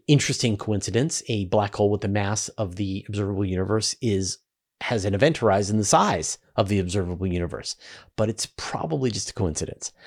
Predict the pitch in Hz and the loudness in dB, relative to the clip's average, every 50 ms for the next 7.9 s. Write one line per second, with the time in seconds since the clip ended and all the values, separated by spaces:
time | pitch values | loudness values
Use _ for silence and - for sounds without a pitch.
0 | - - - - - - - - - - - - - - 247 240 220 226 233 226 | -16 -16 -14 -14 -16 -16 -18 -18 -20 -20 -10 0 4 8 10 12 12 12 10 6
1 | - - - 175 170 190 226 226 196 113 120 120 - 151 156 165 170 170 165 139 | 0 -8 -10 2 6 6 6 6 6 2 2 2 4 6 8 8 8 8 8 6
2 | 95 - - - - - 131 120 120 - - - - 180 175 - - 185 180 180 | 4 2 -4 -14 -10 -8 -6 -6 -2 -4 -4 -2 -2 -4 -4 0 2 4 6 6
3 | 175 170 165 151 - - 147 147 151 147 - - - 117 117 107 - 95 92 95 | 6 6 4 2 4 6 6 6 6 4 0 -8 -4 -4 -4 -2 -2 -2 0 0
4 | 92 98 113 139 170 180 170 175 175 185 175 156 143 135 139 - - 147 147 135 | 0 2 4 6 6 6 6 6 6 6 8 6 6 6 4 6 6 6 6 4
5 | 139 139 - - 180 180 175 151 123 127 127 123 120 123 - _ _ - 131 117 | 2 -4 2 4 6 8 8 8 8 8 8 6 6 2 -4 _ _ -2 0 2
6 | 107 107 110 104 95 92 104 101 98 - - - - 123 127 131 131 131 135 127 | 2 4 2 2 0 0 2 0 0 0 -2 2 4 4 6 6 4 4 4 2
7 | 104 95 92 87 87 - - 131 127 123 127 123 - - - - - - | 2 0 -2 -2 -2 -2 2 4 4 4 4 4 2 0 0 -2 -6 -10